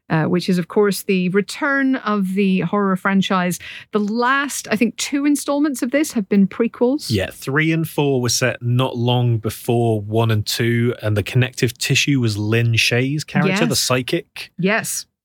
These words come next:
Speaker 2: Uh, but yeah, this is a direct c-, continuation of two.
Speaker 1: This is a direct continuation of two. So we're back with the Lambert family. Uh, so, uh, Patrick Wilson's sort of father, Josh, and his, his, you know, previously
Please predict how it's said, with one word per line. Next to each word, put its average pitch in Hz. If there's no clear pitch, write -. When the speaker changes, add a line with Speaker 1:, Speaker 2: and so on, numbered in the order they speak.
Speaker 2:
Uh, 95
but 110
yeah, 127
this 139
is 127
a 123
direct 117
c-, -
continuation 113
of 95
two. -
Speaker 1:
This 240
is 226
a -
direct 233
continuation 202
of 165
two. 175
So 180
we're 190
back 208
with 196
the 180
Lambert 202
family. 175
Uh, 170
so, 165
uh, 170
Patrick -
Wilson's 175
sort 160
of -
father, 185
Josh, 180
and 180
his, 180
his, 180
you 196
know, 180
previously 185